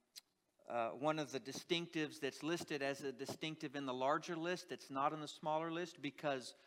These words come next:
the smaller list presupposes that the scripture alone is what we build our theology on. So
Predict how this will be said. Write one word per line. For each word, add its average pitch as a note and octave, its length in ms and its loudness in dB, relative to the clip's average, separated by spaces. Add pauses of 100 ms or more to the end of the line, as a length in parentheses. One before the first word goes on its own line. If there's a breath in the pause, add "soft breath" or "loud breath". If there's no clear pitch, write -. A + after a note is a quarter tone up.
(140 loud breath)
the C#3 80 -4
smaller F3 460 2
list C#3+ 260 0 (120)
presupposes E3+ 1160 0
that C3 200 -2
the B2+ 80 -12
scripture - 580 -4
alone B2+ 720 0
is C#3 240 -4
what C#3 200 0
we C#3 100 -4
build B2+ 300 0
our A#2+ 120 0
theology B2+ 640 2
on. A2 300 -6 (1000 soft breath)
So E3 360 4